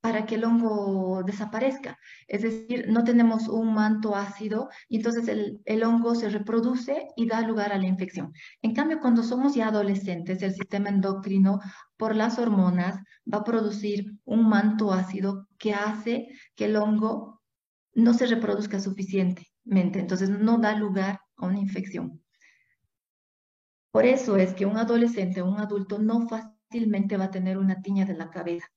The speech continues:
porque la grasita o el sebo del cuero cabelludo no permite que el hongo se reproduzca. En cambio, un infante no tiene un sebo suficiente para destruir al hongo, no tiene propiedades fungostáticas ni fungicidas.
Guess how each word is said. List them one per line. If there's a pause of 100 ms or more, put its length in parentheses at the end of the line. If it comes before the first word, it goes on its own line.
(160)
porque
la
grasita
o
el
sebo
del
cuero
cabelludo (460)
no
permite
que
el
hongo
se
reproduzca.
En
cambio,
un
infante (220)
no
tiene
un
sebo (540)
suficiente
para
destruir
al
hongo,
no
tiene
propiedades
fungostáticas
ni
fungicidas.